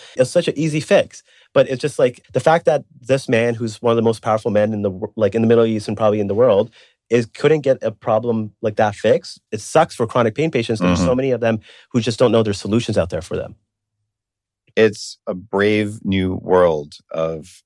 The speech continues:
Speaker 2: cell therapies right now. And I think you're absolutely leading the way. And I don't think I'm overstating it, calling you the Elon Musk of
Speaker 1: <laughs>
Speaker 2: cell therapies,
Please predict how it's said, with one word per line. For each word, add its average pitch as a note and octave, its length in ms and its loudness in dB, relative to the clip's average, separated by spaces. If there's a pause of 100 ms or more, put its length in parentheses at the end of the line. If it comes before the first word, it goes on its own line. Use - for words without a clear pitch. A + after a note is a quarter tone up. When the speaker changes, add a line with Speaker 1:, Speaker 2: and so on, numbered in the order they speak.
Speaker 2:
cell D2+ 300 -2
therapies - 480 -2
right B1 200 -4
now. C#2+ 380 -8 (120)
And D#2+ 180 -6
I - 140 -8
think - 240 -12
you're D#2+ 320 -2
absolutely D#2 480 -2
leading C#2 160 -12
the C#2 80 -12
way. C2+ 200 -2
And D2 160 -6
I D#2+ 300 -4
don't F#2 240 2
think G2 200 -2
I'm F2 240 0
overstating E2 600 -2
it, D#2 140 -6
calling E2+ 280 0
you E2+ 120 -4
the D#2 240 -4
Elon E2+ 280 2
Musk - 400 0
of - 160 -4
Speaker 1:
<laughs> A2+ 80 -6
Speaker 2:
cell F#2 160 2
therapies, D#2 640 -2